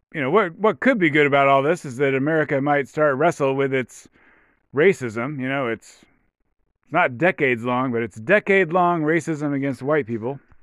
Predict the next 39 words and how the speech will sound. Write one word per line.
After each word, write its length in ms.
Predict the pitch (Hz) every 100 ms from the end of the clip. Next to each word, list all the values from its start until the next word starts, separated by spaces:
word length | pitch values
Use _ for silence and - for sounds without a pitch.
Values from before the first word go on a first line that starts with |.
| _ _ _ - -
That's 160 | 220
one. 380 | 131 175 123 135 _ _ _ _ _ _ _ _ -
If 100 | 143
you 60 | 208
have 140 | 180
one 200 | 170 190
point 300 | 160 185 143
one, 240 | 147 151 123
I 60 |
think 180 | 123 127
that's, 380 | 131 117 - _ -
you 80 |
can 100 | 120
add 200 | 127 127
the 80 | 113
plural. 400 | - 135 131 101
So 180 | - 104
if 60 | 110
we, 180 | 175 - - _ _
one 200 | 151 233
more 220 | 226 214
year, 180 | 190 185
we 100 | 139
will 120 | 135
have 280 | 135 131 107
decades, 640 | 107 165 127 104 82 - _ -
one 180 | 151
point 240 | 147 165 139
one 280 | 160 143 113
decades 500 | 160 160 156 156 131
of 100 | 127
racism 480 | 147 131 123 131
against 240 | 127 135 117
whites. 420 | 131 113 - _ - - _ _ - - -
And 100 | 127
I 120 | 160
tuned 340 | 156 156 147 139
into, 500 | 143 131 131 131 123
uh, 320 | 117 113